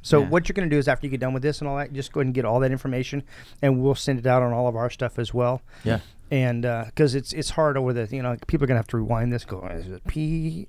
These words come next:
Speaker 1: A?"
Speaker 3: Yeah,
Speaker 1: Rewind
Speaker 3: exactly.
Speaker 1: it,
Speaker 3: Yeah.
Speaker 1: P A R, P-, damn, damn it, damn it.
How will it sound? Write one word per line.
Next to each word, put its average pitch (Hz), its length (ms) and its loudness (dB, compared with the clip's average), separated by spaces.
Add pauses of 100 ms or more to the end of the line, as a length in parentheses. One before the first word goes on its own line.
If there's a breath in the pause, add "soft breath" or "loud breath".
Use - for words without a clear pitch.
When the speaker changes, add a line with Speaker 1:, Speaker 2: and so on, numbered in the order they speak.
Speaker 1:
A?" 127 420 -2
Speaker 3:
Yeah, 104 300 4
Speaker 1:
Rewind 95 80 0
Speaker 3:
exactly. 120 380 2
Speaker 1:
it, - 180 -2
Speaker 3:
Yeah. 98 240 0
Speaker 1:
P 85 60 -4
A - 20 4
R, 143 240 2 (220)
P-, - 120 -6 (120)
damn, - 240 -2
damn - 120 -6
it, - 100 0
damn 320 160 -2
it. - 200 -8